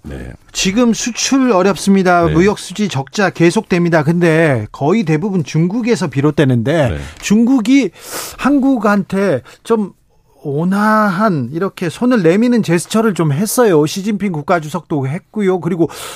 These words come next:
Speaker 2: 어, 단체 관광도 풀어준다 이렇게 얘기하다가 지금 얼어붙은 거 맞죠? 한국한테 지금 조금 중국이 지금,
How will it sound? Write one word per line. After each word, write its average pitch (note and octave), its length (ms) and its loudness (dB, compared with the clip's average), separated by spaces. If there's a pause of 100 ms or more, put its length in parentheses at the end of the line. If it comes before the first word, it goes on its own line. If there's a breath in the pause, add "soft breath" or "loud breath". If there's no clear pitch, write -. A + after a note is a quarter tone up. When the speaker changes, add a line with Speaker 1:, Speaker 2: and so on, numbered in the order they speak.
(180 loud breath)
Speaker 2:
어, F3+ 120 2
단체 G3+ 480 0
관광도 F#3 520 0
풀어준다 G#3+ 680 0
이렇게 F3+ 400 2
얘기하다가 D#3 520 0
지금 F3+ 280 -4
얼어붙은 F#3+ 600 0
거 G#3+ 100 2
맞죠? C3 540 0 (200 loud breath)
한국한테 B3 760 -2
지금 G3+ 380 -4
조금 A3 540 -4
중국이 G3+ 560 -4
지금, F3+ 380 -6